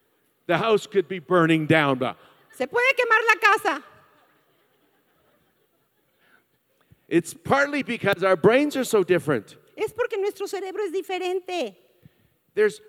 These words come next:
Speaker 1: part of our brains called the reticular activating system.
Speaker 2: Hay una parte de nuestro cerebro que se llama el sistema
Speaker 1: Reticu- Activating
Speaker 2: ac-, que
Speaker 1: system.
Speaker 2: activa el
Speaker 1: System.
Speaker 2: ch-, ese.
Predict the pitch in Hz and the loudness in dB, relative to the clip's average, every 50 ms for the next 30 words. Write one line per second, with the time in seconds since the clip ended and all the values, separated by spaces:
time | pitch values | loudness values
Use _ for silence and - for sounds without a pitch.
0 | - _ - - 233 254 277 285 285 285 277 262 262 - - 175 175 165 156 147 | -20 _ -12 -6 -4 -2 -2 0 2 2 2 2 0 -2 -2 -2 -2 0 -2 -4
1 | 147 151 160 170 - - - 175 165 151 147 139 143 135 - - - 262 262 - | -4 -6 -8 -10 -14 -10 -6 -4 -4 -4 -6 -8 -8 -10 -6 -6 -6 -8 -6 -6
2 | - 254 247 247 247 247 254 277 285 - _ - _ _ _ _ _ 220 208 202 | -4 -2 2 4 4 4 4 2 -2 -10 _ -20 _ _ _ _ _ -8 -8 -8
3 | 190 - - 190 170 151 156 143 135 120 131 131 131 131 147 - - - - 151 | -8 -8 -10 -8 -6 -4 -4 -2 -2 0 0 0 0 -4 -8 -14 -16 -8 -6 -6
4 | 127 - - - - 92 76 - - - _ _ _ _ _ _ _ _ _ _ | -4 -6 -6 -4 -2 -2 -2 -4 -10 -20 _ _ _ _ _ _ _ _ _ _
5 | 190 233 349 359 415 415 403 381 - - 359 370 370 - 427 403 392 330 320 - | -4 -2 -2 0 0 0 -2 -2 0 0 0 0 0 -2 -4 -6 -4 -6 -6 -6
6 | - 233 208 - 233 240 254 269 311 349 339 - 220 202 - 226 208 240 240 247 | -8 -10 -8 -8 -8 -6 -6 -6 -6 -6 -6 -8 -10 -10 -10 -10 -8 -8 -6 -6
7 | 277 320 262 311 - - 214 196 196 - _ _ - 381 392 415 415 403 415 427 | -4 -4 -6 -6 -8 -12 -16 -18 -18 -20 _ _ -8 -6 -6 -4 -2 -2 -2 -2
8 | 440 466 415 - - _ _ _ _ _ - 127 127 - - 151 123 123 117 113 | -2 -4 -6 -10 -12 _ _ _ _ _ -12 -10 -10 -10 -10 -10 -8 -8 -8 -8
9 | 131 151 143 - _ - 214 220 - _ _ - - - 202 226 214 214 214 - | -10 -12 -14 -14 _ -6 -6 -6 -6 _ _ -20 -10 -8 -6 -4 -4 -4 -6 -10
10 | - - 359 370 381 320 349 359 403 415 349 - _ - - 226 226 247 - - | -6 -4 -2 -2 0 0 -2 -4 -4 -6 -10 -16 _ -12 -10 -10 -10 -10 -14 -18
11 | 185 - - - _ _ _ - 220 208 - _ _ | -20 -20 -20 -20 _ _ _ -16 -16 -16 -16 _ _